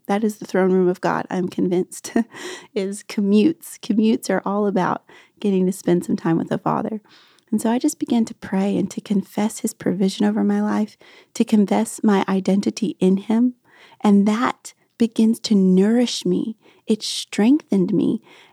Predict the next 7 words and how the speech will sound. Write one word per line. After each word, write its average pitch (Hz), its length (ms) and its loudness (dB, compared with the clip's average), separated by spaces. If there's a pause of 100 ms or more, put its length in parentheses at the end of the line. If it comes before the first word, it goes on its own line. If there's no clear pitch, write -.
(100)
And 208 260 4 (240)
that 226 260 -2
is 226 180 2
just - 260 -4
my 196 160 0
go-to. 233 720 2
If, 175 120 0